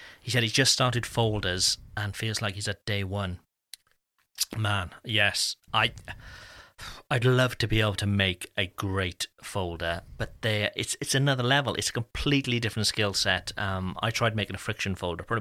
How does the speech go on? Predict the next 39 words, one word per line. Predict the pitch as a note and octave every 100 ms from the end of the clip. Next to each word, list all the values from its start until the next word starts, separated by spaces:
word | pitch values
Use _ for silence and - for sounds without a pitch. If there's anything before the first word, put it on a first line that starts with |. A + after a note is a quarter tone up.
| F#2
about | E2
a |
year | F2+ F2+
ago. | F2 E2 E2 - - - - - -
Um, | G2 F#2 F#2
got | F#2+
halfway | F#2 F2+ D#2+
through | E2 - E2
and | E2
was | E2
just | - -
like, | -
"Well, | D#2+
this | E2 -
isn't | D#2+ D#2+
gonna | D#2+ D#2+
work." | D#2+ E2 D#2 - - - - - -
Um, | F#2+ F#2 F2
and | G2+
went | F#2+ F#2+
back | G2+ -
to | A2+
doing | A2+ G2+
what | F#2
I | F#2
know. | G2+ F2+ E2 -
So, | - - G#2+ G#2 -
yeah, | G#2+ A2 F#2+ - -
it's, | A#2
it's | - -
a | A#2
difficult | D3+ F#3+ G3
one. | A2+ F#2 - -
I | A#2
think | A#2+ A#2+ - - _ _ - -
any | A#2+ B2
new | A#2+
sort | A#2 -
of, | A2